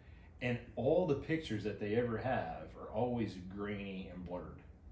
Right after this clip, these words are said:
Now, there is the rare occasion that these things do come across, and, and I'm probably a little off on quote,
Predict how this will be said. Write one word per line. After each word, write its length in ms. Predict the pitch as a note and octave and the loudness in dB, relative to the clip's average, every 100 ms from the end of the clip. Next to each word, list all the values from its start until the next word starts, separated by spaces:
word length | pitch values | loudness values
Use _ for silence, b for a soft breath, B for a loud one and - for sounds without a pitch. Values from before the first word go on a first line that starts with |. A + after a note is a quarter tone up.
| - - - G#2 | -18 -18 -12 -6
Now, 260 | G2 F#2 F2 B B B B - | -6 -6 -8 B B B B 0
there 180 | A#2 D3 | 6 8
is 240 | D#3+ C3+ | 8 6
the 80 | B2+ | 4
rare 220 | C3 C3+ | 6 6
occasion 400 | G#2+ C3 B2 A2 | 4 2 2 2
that 120 | G2+ | 2
these 220 | A#2 G2+ | 2 2
things 300 | A#2+ A2 F#2+ F2+ | 2 2 0 4
do 180 | A#2 | 4
come 240 | A2 G#2+ G2 | 6 2 -2
across, 720 | F#2 - G#2 - - - - - - - | -2 -2 -2 -2 -8 -10 -12 -16 -16 -10
and, 200 | G2+ G2 G2+ | -6 -6 -4
and 140 | G#2 | -4
I'm 140 | F#2+ F#2+ | -2 -2
probably 680 | A#2+ A#2 G#2 G2 G#2 F#2+ F#2 - - - - | 2 2 2 0 0 -2 -6 -10 -16 -16 -4
a 60 | B2 | 4
little 340 | B2 C3+ A2 | 6 8 6
off 280 | - G2 - | 2 -2 -4
on 140 | F#2+ F2+ | -6 -8
quote, 420 | - A#2 G2+ | 2 2 2